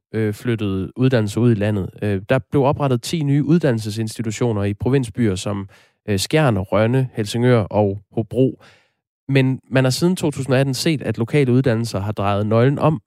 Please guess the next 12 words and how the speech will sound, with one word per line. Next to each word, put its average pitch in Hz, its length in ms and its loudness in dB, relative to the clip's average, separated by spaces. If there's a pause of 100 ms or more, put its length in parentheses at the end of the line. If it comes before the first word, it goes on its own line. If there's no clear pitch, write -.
øh, 104 200 2
blandt 113 220 0
andet 143 360 0 (120)
flere 139 240 2
mindre, 127 580 0
øh, 95 220 -2
læreruddannelser. 113 720 2 (340)
For - 60 -6
eksempel 139 260 2
i, 95 220 -2
i 98 140 -4
Holbæk, 101 520 -2